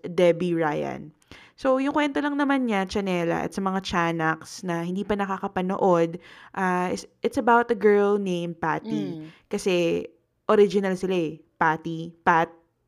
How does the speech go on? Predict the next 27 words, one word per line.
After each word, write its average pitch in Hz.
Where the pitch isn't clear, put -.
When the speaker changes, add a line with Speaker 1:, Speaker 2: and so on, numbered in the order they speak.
Speaker 1:
Pat. 160
Alam 196
mo 175
yun? 160
So, 196
ay 302
nako. 247
So, 247
yung 247
asar 269
sa 269
kanya 220
Speaker 2:
Fatty, 214
Fatty. 180
Fatty -
Patty. 208
Speaker 1:
Correct. 269
Fatty 294
Patty. 196
Grabe 285
talaga 302
yung 294
mga 247
writers. 214
Very 311
out 294
of 339